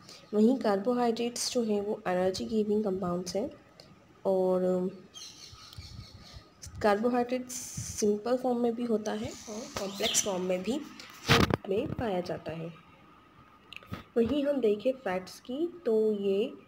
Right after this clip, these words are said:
बहुत ज़्यादा very high energy giving compounds हैं।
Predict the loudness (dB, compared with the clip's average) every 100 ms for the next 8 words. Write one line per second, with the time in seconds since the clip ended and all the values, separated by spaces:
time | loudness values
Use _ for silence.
0 | -20 -18 -14 -14 -10 -2 -2 0 -4 -4
1 | -6 -6 -4 -4 -4 -2 -2 -2 -6 -8
2 | -4 -6 -6 -6 -4 -4 -6 -10 -6 -2
3 | -2 -4 -6 -6 -4 -4 -4 -4 -6 -6